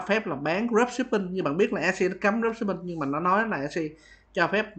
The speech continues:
bán dropshipping và nó chuẩn bị thử nghiệm ở Việt Nam, nên là nó thành lập một cái website là E S C sạc V N chấm com. Như các bạn biết đó là E S C nó chỉ có một cái, cái, cái địa chỉ web,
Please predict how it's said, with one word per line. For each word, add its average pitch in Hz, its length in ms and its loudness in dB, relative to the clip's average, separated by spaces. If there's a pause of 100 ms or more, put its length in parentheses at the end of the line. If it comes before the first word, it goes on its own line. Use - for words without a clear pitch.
(220)
bán 196 260 0
dropshipping 202 440 2
và 139 60 0
nó 143 80 0
chuẩn 170 160 -4
bị 127 140 2
thử 127 100 2
nghiệm 120 360 0 (400)
ở 156 160 0
Việt 165 220 0
Nam, 156 320 0
nên 165 120 -2
là 151 140 -2
nó 156 100 -6
thành 139 220 2
lập 123 80 -2
một 131 260 -6
cái 196 100 4
website 156 480 2
là 127 60 -6
E 175 320 -4
S 196 100 -2
C 165 220 2
sạc 131 160 2 (120)
V 185 80 2 (280)
N 180 100 -2
chấm 208 160 -2
com. 202 220 4 (1200)
Như 196 160 2
các 208 60 4
bạn 165 180 4
biết 226 160 10
đó 294 60 4
là 226 100 2
E 190 100 4
S 196 100 2
C 196 100 6
nó 208 80 2
chỉ 185 80 4
có 226 120 0
một 165 260 2
cái, 220 220 0
cái, 226 100 -2
cái 220 80 2
địa 143 120 4
chỉ 131 140 2
web, 214 140 2